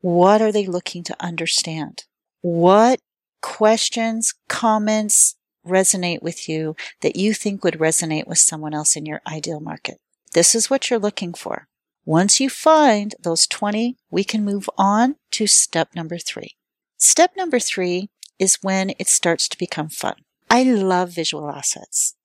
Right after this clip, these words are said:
Puppies, kitties, dancing llamas, pretty much anything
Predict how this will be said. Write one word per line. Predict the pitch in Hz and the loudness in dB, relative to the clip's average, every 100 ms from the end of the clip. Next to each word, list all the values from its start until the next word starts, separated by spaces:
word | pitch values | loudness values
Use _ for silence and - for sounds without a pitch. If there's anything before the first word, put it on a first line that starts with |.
| _ _ - | _ _ -2
Puppies, | - 196 202 185 190 - - _ _ _ | 0 2 0 -4 -2 -2 -4 _ _ _
kitties, | - 190 185 180 180 - - - _ _ _ - | -4 -2 0 2 2 0 0 -6 _ _ _ 2
dancing | 170 185 185 180 | 2 2 -2 -2
llamas, | 170 170 175 175 180 - - _ | 0 0 0 0 2 0 -2 _
pretty | - - 339 370 | 0 4 4 6
much | 262 240 - - | 4 4 0 -2
anything | 185 196 220 - 254 262 277 | -2 0 -2 0 2 4 2